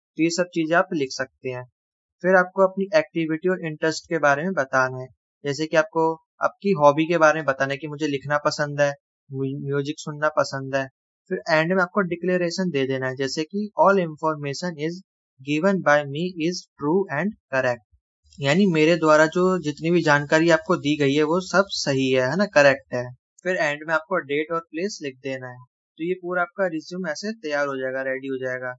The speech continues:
अब आपको दोनों समझ आ गया, आपको letter और resume कैसे लिखना है। और एक और बात, जो resume आप बना रहे हैं पूरा डब्बे के अंदर बनेगा, ये आपको खास याद रखना है, ठीक है। Box बनाना है, पेंसिल्स ले जाइए, pencil और scale, वहाँ पे बॉक्स बनाइए,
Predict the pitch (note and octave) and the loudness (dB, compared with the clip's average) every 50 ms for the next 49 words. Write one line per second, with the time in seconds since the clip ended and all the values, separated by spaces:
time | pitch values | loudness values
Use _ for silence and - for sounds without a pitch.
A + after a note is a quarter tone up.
0 | _ _ _ _ _ _ - C3+ D3+ D#3 D#3 - - F#3 E3+ E3 D#3+ D#3+ E3 - | _ _ _ _ _ _ -10 -4 -2 -2 -2 -2 -6 -10 -8 -8 -8 -8 -8 -10
1 | - E3+ E3 E3 D#3+ E3 E3+ F3+ F#3+ F#3+ - - F3+ D#3 D3 C#3 C#3+ D3 D#3+ E3 | -12 -12 -12 -8 -6 -6 -4 -4 -4 -6 -6 -8 -4 -2 0 0 0 -2 -2 -4
2 | E3+ E3 D#3 D3+ C#3+ C#3+ D3+ G3 A3 A3+ A3+ G3 D3+ C#3+ - - G#3 G#3+ F#3+ - | -4 -4 -6 -10 -12 -10 -8 -6 -6 -6 -4 -2 -2 -2 -2 -4 -8 -8 -8 -10
3 | - _ - C#3 C3 C3 C3 - _ _ _ _ - E3+ F3 F3+ F3+ F3+ - G3+ | -12 _ -12 -10 -10 -10 -10 -12 _ _ _ _ -4 -2 -2 -2 -2 -2 -2 -2
4 | F#3+ E3 D3 C#3 C3+ C#3 D#3+ D#3 D3+ C#3+ C#3 C3+ D#3 F3 F3 F#3+ F#3+ F#3 F#3 D3 | 0 2 0 0 0 0 -2 -4 -4 -4 -6 -6 -8 -6 -2 -2 -2 -2 -2 -2
5 | C#3+ C#3+ D3 D3+ D#3 D#3+ D#3+ E3+ G3+ G3+ - G#3 G#3+ G3 D#3 D3+ C#3 C3+ D#3+ E3 | -2 0 2 0 0 0 -2 -4 -6 -6 -2 -2 0 2 2 0 0 0 -4 -4
6 | D#3+ E3+ D#3+ D#3 E3+ F#3+ F3 E3 C#3+ C3 C3 C3 C3+ C#3 C#3 C#3 D3 E3 E3+ E3 | -4 -6 -8 -8 -6 -6 -6 -6 -8 -8 -8 -6 -4 -4 -4 -2 -2 -2 0 -2
7 | D#3+ _ - F#3+ - _ D3+ D3 C#3+ - - D3+ D3 D3+ C#3+ C3+ C3+ C3 C3+ C3+ | -2 _ -10 -16 -10 _ -2 -2 -2 -2 -2 -4 -4 -4 -6 -8 -10 -10 -12 -12
8 | C#3 D#3+ E3+ G3+ F#3 - _ _ _ _ _ _ _ - C#3+ D#3 D#3+ - - - | -12 -10 -10 -10 -10 -12 _ _ _ _ _ _ _ 6 6 6 6 6 0 -8
9 | D#3+ E3 D#3+ D#3+ D#3 D#3+ E3+ G3 G#3+ - - D#3+ D3+ D#3 - E3 D#3+ D#3 - - | -6 -4 -2 0 0 -2 -2 -4 -6 -6 -6 -6 -6 -6 -8 -10 -10 -10 -10 -8
10 | D#3 D3+ C#3+ C#3+ D3+ E3 F#3+ F#3 D#3+ D3 D3 C#3+ D#3+ D3 D3+ D#3 D#3 - - - | -8 -6 -6 -6 -6 -6 -8 -6 -8 -8 -8 -8 -10 -8 -8 -8 -8 -8 -10 -10
11 | F#3+ G3+ G3 D#3+ D3 C#3 F3+ F#3 F3 - D3 D3 D3 - - - - D3 D3 C#3+ | -8 -8 -6 -6 -6 -6 -6 -8 -4 0 0 0 0 0 -4 -16 -12 -10 -8 -8
12 | C#3+ D3 E3+ G#3 | -8 -8 -10 -12